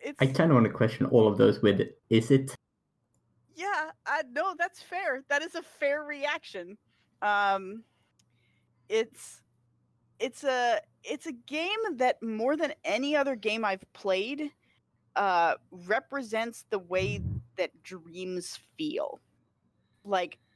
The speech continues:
Speaker 1: in that the, the, if you just talk about a dream, it's usually not that interesting because the things that happen in dreams are not that interesting. What's interesting is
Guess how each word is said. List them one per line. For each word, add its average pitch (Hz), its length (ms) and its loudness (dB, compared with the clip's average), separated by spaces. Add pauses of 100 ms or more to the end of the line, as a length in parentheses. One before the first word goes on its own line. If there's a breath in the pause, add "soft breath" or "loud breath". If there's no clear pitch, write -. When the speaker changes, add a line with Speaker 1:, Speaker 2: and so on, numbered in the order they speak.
(120)
Speaker 1:
in 226 200 -2
that 226 240 0 (720)
the, 226 180 0 (180)
the, 220 180 -2 (140)
if 254 140 -6
you 254 100 0
just - 540 -6 (320)
talk 302 460 2
about 226 260 0
a 196 60 0
dream, 196 560 -6
it's - 180 -12
usually 262 340 -4
not 214 220 0
that 190 180 -2
interesting 202 580 -6 (260 soft breath)
because 226 200 -12
the 254 220 -6
things 427 240 -4
that 247 100 -4
happen 269 520 -6
in 190 160 -6
dreams 185 460 -8
are 190 80 -4
not 190 440 0
that 190 160 -2
interesting. 202 440 -10
What's 180 200 -8
interesting 233 540 -6
is 190 320 -2